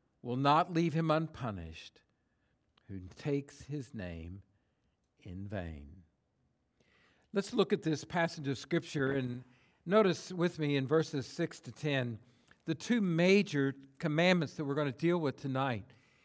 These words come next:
Is number one, make the Lord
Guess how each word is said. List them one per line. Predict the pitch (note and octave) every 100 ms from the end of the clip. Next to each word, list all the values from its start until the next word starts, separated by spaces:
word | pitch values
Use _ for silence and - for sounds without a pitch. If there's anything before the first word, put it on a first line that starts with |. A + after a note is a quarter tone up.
| -
Is | D#3+ -
number | G3+ G3
one, | D#3+ F#3+ D#3 C3+ C#3+
make | D#3 G3+ G#3
the | - D#3+
Lord | C#3+ D#3+ F3+ C#3+ B2 B2+